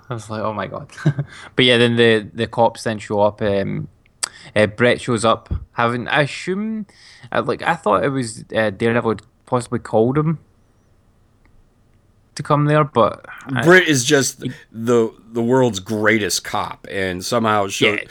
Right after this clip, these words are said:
Speaker 2: is always on the scene, no matter what
Speaker 1: <laughs>
Speaker 2: happens. Britt will be there.
Speaker 1: But I, I think it's probably been Daredevil's, like,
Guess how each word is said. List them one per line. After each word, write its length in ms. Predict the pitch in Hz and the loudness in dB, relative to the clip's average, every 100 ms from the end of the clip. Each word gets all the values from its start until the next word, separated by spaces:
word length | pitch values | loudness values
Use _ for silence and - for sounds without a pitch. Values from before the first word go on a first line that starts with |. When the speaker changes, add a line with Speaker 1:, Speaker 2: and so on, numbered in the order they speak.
| - - | -14 -2
Speaker 2:
is 180 | 135 | -2
always 460 | 165 226 185 143 135 - | 6 8 10 8 4 6
on 260 | 170 165 | 8 8
the 120 | 135 117 | 4 -2
scene, 580 | - 180 135 98 82 - _ - - _ | 2 4 2 -2 -10 -16 _ -20 -20 _
no 100 | 117 | -4
matter 360 | 120 123 117 110 | 4 4 6 4
what 240 | 127 131 | 4 6
Speaker 1:
<laughs> 0 | |
Speaker 2:
happens. 680 | 120 113 92 95 92 - - _ _ _ | 6 6 4 -6 -14 -14 -14 _ _ _
Britt 300 | 135 139 143 | 4 4 6
will 160 | 131 131 | 2 2
be 200 | 113 107 | 2 0
there. 260 | 90 85 82 | -2 -2 -2
Speaker 1:
But 160 | - - _ _ _ - - - _ - | -4 -6 _ _ _ -20 -20 -20 _ -4
I, 160 | 156 131 | -2 -2
I 40 | |
think 240 | 143 156 147 | -2 -4 -4
it's 100 | - | -8
probably 500 | - 147 139 143 120 | 0 2 2 0 0
been 220 | 123 113 | -2 0
Daredevil's, 500 | 117 123 117 120 110 | 2 4 2 -2 -2
like, 280 | 107 - | -4 -6